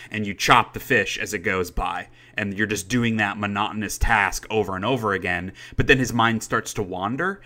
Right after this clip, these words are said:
And so on the screen, you start to see visualizations of this, like, heroic journey that's happening in his head with this,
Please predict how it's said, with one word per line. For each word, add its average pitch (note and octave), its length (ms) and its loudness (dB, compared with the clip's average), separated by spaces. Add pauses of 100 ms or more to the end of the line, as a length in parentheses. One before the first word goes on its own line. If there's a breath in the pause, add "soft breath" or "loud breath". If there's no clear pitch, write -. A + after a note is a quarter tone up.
(160 loud breath)
And A#2 160 -6
so A#2 300 2
on B2+ 240 4
the A#2 80 0
screen, E3+ 580 0
you A#2 80 -2
start A#2+ 300 -2
to A2+ 60 -8
see A2+ 380 -2
visualizations G#2+ 1160 0
of F#2 500 -4
this, G2+ 340 -2
like, G2 400 0 (140 loud breath)
heroic A#2 640 0
journey A2 560 -2
that's A2 240 -4
happening A2+ 340 -2
in G2+ 100 -4
his F#2+ 140 -8
head G#2 240 -2
with G#2+ 220 -6
this, - 260 -6